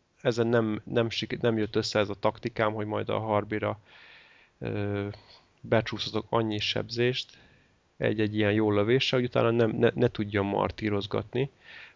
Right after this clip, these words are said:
mert akkor tényleg csak egy-két H P marad, és ugye pont ezek a lövések mindig, e-, elsikkadtak, és akkor így, így végül is minden. Például, hogyha megnézed majd a videót, ott volt egy, ö, egy Reclaimer szóló, és az a Reclaimer szóló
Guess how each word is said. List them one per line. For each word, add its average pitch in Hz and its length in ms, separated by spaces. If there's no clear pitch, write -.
mert 107 140
akkor 107 200
tényleg 101 220
csak - 160
egy-két 104 340
H 110 100
P 107 120
marad, 98 340
és 98 140
ugye - 120
pont 110 280
ezek 107 220
a 107 80
lövések 104 460
mindig, 104 420
e-, 101 380
elsikkadtak, 104 1080
és - 140
akkor 104 300
így, 101 280
így 104 300
végül 101 260
is 98 160
minden. 98 380
Például, 107 420
hogyha - 240
megnézed 107 400
majd 110 360
a 104 80
videót, 113 540
ott 113 200
volt 101 280
egy, 101 260
ö, 98 320
egy 110 200
Reclaimer 101 640
szóló, 95 560
és - 120
az - 120
a 104 40
Reclaimer 131 500
szóló 135 540